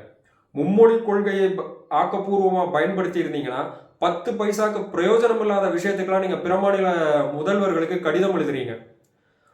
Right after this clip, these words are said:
உங்கள் மாநிலத்தில் மும்மொழி கொள்கையை ஏற்றுக்கொண்டீர்கள். நீங்கள் வந்து உங்களோட விருப்ப மொழி தேர்வு பட்டியலில் தமிழ் மொழியையும் க-, க-, சேர்க்கணும்.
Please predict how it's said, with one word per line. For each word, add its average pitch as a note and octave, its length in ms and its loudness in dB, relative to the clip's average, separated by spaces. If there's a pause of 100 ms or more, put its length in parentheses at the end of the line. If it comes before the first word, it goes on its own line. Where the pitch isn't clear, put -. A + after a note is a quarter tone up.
(120)
உங்கள் F#3+ 300 0
மாநிலத்தில் G3 520 0
மும்மொழி G3 380 -2
கொள்கையை F#3 500 0
ஏற்றுக்கொண்டீர்கள். E3+ 800 -2 (640)
நீங்கள் F#3 300 0
வந்து F3+ 220 -2
உங்களோட F3+ 480 -2
விருப்ப G#3+ 420 0
மொழி G3+ 260 0
தேர்வு F#3+ 360 0
பட்டியலில் F3+ 520 -2
தமிழ் F3+ 260 0
மொழியையும் F#3+ 520 0
க-, D3+ 280 0
க-, D3 500 2
சேர்க்கணும். F3+ 680 -2